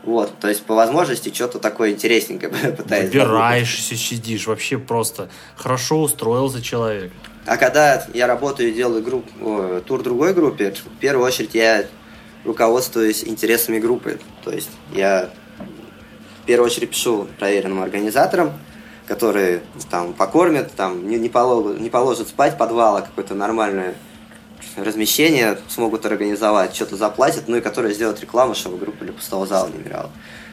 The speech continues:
Speaker 1: То есть вот. А потом, когда уже вот все вот такие проверенные контакты закончились, определенное количество дат забито, я как бы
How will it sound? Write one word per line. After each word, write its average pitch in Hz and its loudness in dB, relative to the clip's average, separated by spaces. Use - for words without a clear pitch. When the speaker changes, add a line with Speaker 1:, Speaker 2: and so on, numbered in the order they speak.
Speaker 1:
То - -8
есть - -8
вот. 95 -4
А 107 4
потом, 160 4
когда 110 4
уже 104 -4
вот 95 -6
все 104 -2
вот 95 -6
такие - -6
проверенные 95 0
контакты 90 -4
закончились, 110 -2
определенное 107 -2
количество 98 -4
дат 101 0
забито, 107 -2
я 117 2
как 104 -4
бы 92 -2